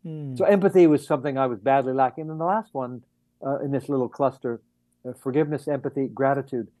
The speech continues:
Speaker 2: Richard, you talked about how important it is for us to think about those we work with and how those we work with have helped us to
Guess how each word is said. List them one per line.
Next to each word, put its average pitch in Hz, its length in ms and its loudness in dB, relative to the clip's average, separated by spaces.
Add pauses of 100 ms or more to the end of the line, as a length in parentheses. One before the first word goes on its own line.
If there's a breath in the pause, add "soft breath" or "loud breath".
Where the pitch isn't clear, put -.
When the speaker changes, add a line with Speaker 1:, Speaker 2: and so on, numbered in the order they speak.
(380)
Speaker 2:
Richard, 143 360 -4
you 175 100 -2
talked 151 320 -2
about 123 280 -4
how 117 340 -8 (1000)
important 143 480 -2
it 135 40 2
is 127 180 -2
for 131 160 -6
us 113 180 -8
to 120 140 -10
think 123 280 -12
about 120 280 -6
those 123 280 -8
we 117 100 -4
work 127 280 -4
with 127 180 -6
and 113 120 -6
how 120 200 -4
those 117 260 -8 (440)
we 131 80 -2
work 135 220 2
with 120 100 -2
have 110 140 -4
helped 156 380 0
us 151 240 -2
to 113 220 -2